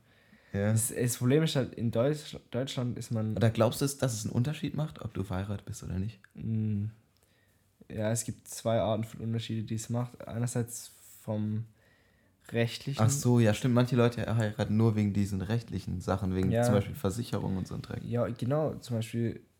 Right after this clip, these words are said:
Speaker 2: ich hab auch eine Riester-Rente zum Beispiel.
Speaker 1: Ein was für ein
Speaker 2: Und
Speaker 1: Ding?
Speaker 2: eine Ri-, also Riester-Rente.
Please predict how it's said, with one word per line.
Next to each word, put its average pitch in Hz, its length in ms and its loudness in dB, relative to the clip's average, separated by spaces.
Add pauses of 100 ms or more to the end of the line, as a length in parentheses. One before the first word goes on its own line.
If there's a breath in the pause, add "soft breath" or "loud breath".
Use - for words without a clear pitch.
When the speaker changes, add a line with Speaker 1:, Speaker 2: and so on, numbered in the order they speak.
(800)
Speaker 2:
ich - 180 -10
hab - 120 -6
auch - 440 -12
eine 110 200 -2
Riester-Rente 131 720 -4
zum 143 160 -12
Beispiel. 143 400 -6 (580 soft breath)
Speaker 1:
Ein 98 100 -4
was 113 140 0
für 107 60 0
ein - 20 2
Speaker 2:
Und 139 60 2
Speaker 1:
Ding? 147 160 0 (140)
Speaker 2:
eine 113 280 0
Ri-, 123 200 -4
also 110 260 -6
Riester-Rente. 143 720 -8